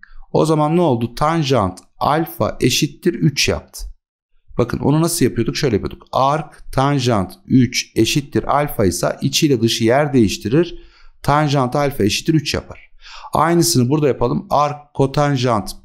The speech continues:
bir bölü iki beta ise içiyle dışını yer değiştiriyoruz. O zaman kotanjant beta ne yaptı? Bir bölü iki. Şimdi kotanjant beta bir bölü iki ya, ben tanjant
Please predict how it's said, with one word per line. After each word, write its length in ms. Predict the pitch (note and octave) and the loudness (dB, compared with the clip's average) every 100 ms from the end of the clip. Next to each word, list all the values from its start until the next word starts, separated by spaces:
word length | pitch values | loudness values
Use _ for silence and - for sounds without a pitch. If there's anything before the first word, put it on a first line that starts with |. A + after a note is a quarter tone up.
| - | -2
bir 340 | G#2+ C#3 B2+ | 2 2 2
bölü 180 | B2 A#2 | 0 2
iki 560 | G#2 - G#2+ - - - - - - - - - - - - | -2 0 -2 -2 -10 -20 -20 -18 -14 -12 -10 -12 -12 -14 -2
beta 360 | G#2+ D3+ D3+ | 0 0 0
ise 320 | G2+ - A2+ E3 - - - - - | -2 -2 -2 -2 -4 -14 -18 -18 -2
içiyle 460 | D3 - F3 D#3 | 0 2 4 4
dışını 240 | C3 C#3 D3+ | 2 0 0
yer 320 | C#3 D#3 D#3+ | 0 0 2
değiştiriyoruz. 640 | C#3 A2+ - - G2+ F#2+ | 4 2 -2 0 2 2
O 140 | F#2+ C3 | 0 0
zaman 280 | C#3 C3+ C3+ | 0 -2 -4
kotanjant 800 | C3 C3 D3+ D3 B2 A2 - C#3+ | -4 -2 0 0 0 -2 -2 -2
beta 300 | C#3+ C#3+ B2 | 0 0 0
ne 80 | |
yaptı? 400 | E3 C#3 - D#3+ | 0 -2 -2 0
Bir 200 | C#3+ C#3+ | 2 2
bölü 160 | A#2 C3+ | 2 0
iki. 320 | D3 - - - - _ _ _ _ _ _ _ - | -2 -4 -6 -6 -20 _ _ _ _ _ _ _ -2
Şimdi 560 | - D#3 B2 - - _ _ _ - - - - - | 2 4 4 0 -10 _ _ _ -20 -20 -18 -14 -2
kotanjant 560 | D3+ E3+ F3 E3+ D#3 | 0 2 0 0 0
beta 220 | E3 E3+ | 0 2
bir 120 | E3+ D#3+ | 2 2
bölü 120 | F3 | 2
iki 180 | F3+ D3+ | 0 0
ya, 100 | C3 | 0
ben 200 | D#3 D3+ | -2 -2
tanjant 520 | E3+ E3+ D#3 D#3 | -2 0 -2 -4